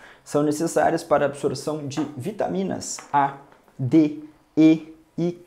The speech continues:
K. Tô lendo aqui embaixo. B. Enzimas são proteínas que atuam apenas em reações de quebra de moléculas, pepsina e lactase, quebram proteínas e lactose, respectivamente.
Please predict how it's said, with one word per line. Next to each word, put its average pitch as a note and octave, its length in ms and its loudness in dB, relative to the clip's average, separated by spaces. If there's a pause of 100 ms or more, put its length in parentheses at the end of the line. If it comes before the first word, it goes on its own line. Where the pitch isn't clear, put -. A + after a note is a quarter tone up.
(120)
K. - 420 0
Tô - 120 -10
lendo B2 180 -2
aqui B2+ 180 -4
embaixo. - 600 -2 (640)
B. D3+ 460 8 (240)
Enzimas A#3 640 4
são B3 160 2
proteínas G#3 540 4
que G#3 80 6
atuam G3 260 4
apenas B3 600 2
em G#3 80 2
reações F#3 420 2
de F#3+ 80 0
quebra E3+ 340 2
de E3 120 -6
moléculas, D#3 680 2 (100)
pepsina D#3 520 -2
e C#3+ 40 -2
lactase, C3+ 640 2 (460)
quebram G3+ 340 10
proteínas F3 560 2
e E3 60 2
lactose, C#3+ 680 6 (120)
respectivamente. E3+ 1200 -2